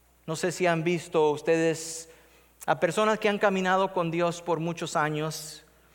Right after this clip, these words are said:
que ya tienen una, una edad más avanzada, quizás hasta los hombres. La Bib-,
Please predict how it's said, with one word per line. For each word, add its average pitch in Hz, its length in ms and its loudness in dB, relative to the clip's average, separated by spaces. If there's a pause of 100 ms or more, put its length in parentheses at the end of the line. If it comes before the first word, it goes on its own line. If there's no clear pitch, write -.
(320)
que 160 140 0
ya 180 220 6
tienen 196 320 2
una, 190 520 2
una 196 260 4
edad 185 320 6
más 185 260 2
avanzada, 175 960 2
quizás 190 380 2 (200)
hasta 175 320 0
los 160 220 0
hombres. 208 460 0
La 156 100 4
Bib-, 185 240 0